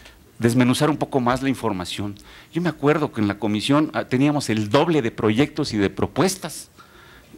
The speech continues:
en el este para programar dos mil quince y que todavía hubo problemas ahí para, para definir incluso lo que se fue programado en el pef durante este ejercicio fiscal. Entonces, yo me quedo con esa preocupación,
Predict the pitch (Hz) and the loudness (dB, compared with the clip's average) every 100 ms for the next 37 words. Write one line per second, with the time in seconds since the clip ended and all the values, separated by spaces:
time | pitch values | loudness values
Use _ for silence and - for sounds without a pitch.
0 | - - - 110 107 107 135 135 104 - | -20 -20 -2 0 2 2 2 0 -2 -2
1 | - 104 - 101 104 123 120 101 120 120 | 0 0 2 0 2 0 -2 -2 -4 -2
2 | 147 170 - - - - - - - - | -2 -2 -4 -8 -16 -20 -20 -20 -20 -20
3 | - - - - - 104 131 131 120 127 | -20 -20 -20 -8 -6 -2 0 2 4 4
4 | 151 127 123 151 139 139 - - 123 127 | 4 2 0 0 0 -2 -8 -2 2 2
5 | 131 107 123 127 107 98 - 107 101 95 | 0 0 -2 0 -2 -2 -2 -2 0 0
6 | 113 113 127 127 110 101 113 117 110 92 | -2 0 0 -2 -4 -2 -2 -2 -2 -4
7 | - 90 - 98 117 - - - 110 98 | -4 -8 -8 -8 -8 -8 -14 -4 2 2
8 | 98 113 110 92 85 - 98 - - - | 2 0 0 -2 -4 -4 -4 -6 -20 -20
9 | - - 101 95 95 92 90 - 85 - | -12 -2 -2 -2 -6 -6 -6 -8 -14 -14
10 | 82 - - - - - 139 - 220 196 | -16 -12 -12 -12 -20 -8 -4 0 2 0
11 | 185 - - - 165 156 156 160 127 131 | -2 -6 -20 -8 -2 0 0 -2 -2 -2
12 | 131 - 127 104 107 - 87 - 110 82 | -2 0 0 0 -4 -4 -4 -4 -6 -6